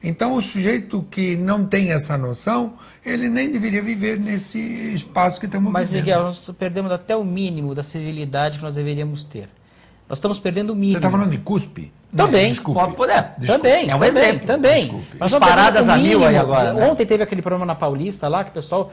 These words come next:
Speaker 2: quase se matou lá, entre pró e contra.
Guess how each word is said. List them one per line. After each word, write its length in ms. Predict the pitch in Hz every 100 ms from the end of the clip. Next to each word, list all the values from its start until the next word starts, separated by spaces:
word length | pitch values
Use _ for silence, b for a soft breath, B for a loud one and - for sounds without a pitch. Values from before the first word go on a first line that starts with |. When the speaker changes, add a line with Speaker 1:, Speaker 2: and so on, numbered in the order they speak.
| B B -
Speaker 2:
quase 220 | - 208
se 140 | 214 233
matou 420 | 214 - 202 220
lá, 420 | 165 208 196 156
entre 400 | 160 175 160 151 - -
pró 240 | 180 220 208
e 60 |
contra. 680 | 147 - 180 247 185 139 117